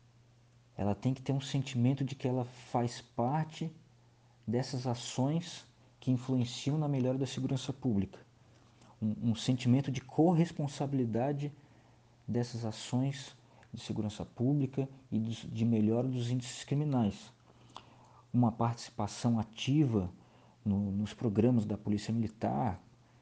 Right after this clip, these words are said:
Nós temos aqui em Santa Catarina, temos o Rede de Vizinhos, onde, onde umas pessoas de uma mesma rua, é,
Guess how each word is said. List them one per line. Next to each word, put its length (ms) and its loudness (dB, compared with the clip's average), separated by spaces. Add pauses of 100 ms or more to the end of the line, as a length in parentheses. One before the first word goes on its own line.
Nós 160 -8
temos 340 0
aqui 180 -6
em 20 -4
Santa 220 -4
Catarina, 500 0
temos 280 -2
o 60 -4
Rede 280 0
de 100 -2
Vizinhos, 800 0 (680)
onde, 500 0 (240)
onde 200 -2
umas 140 -4
pessoas 760 -4 (220)
de 80 -4
uma 120 2
mesma 340 2
rua, 440 2 (540)
é, 280 -4